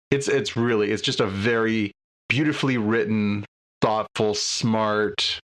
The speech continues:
mature, uh, and again, gl-, gloriously illustrated. There's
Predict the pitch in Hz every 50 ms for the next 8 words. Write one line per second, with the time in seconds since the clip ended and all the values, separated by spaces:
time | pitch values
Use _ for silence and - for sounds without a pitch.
0 | _ - 113 113 - - - - - - 123 123 120 117 113 113 113 110 107 107
1 | 110 107 104 104 - _ _ _ _ _ _ - 113 104 101 101 101 98 90 -
2 | - - 104 101 107 95 110 95 101 95 - _ _ _ _ - - 131 113 117
3 | 120 127 120 110 131 131 131 135 131 131 131 127 120 113 - - 123 113 110 110
4 | 107 - 117 104 101 98 98 98 98 98 90 71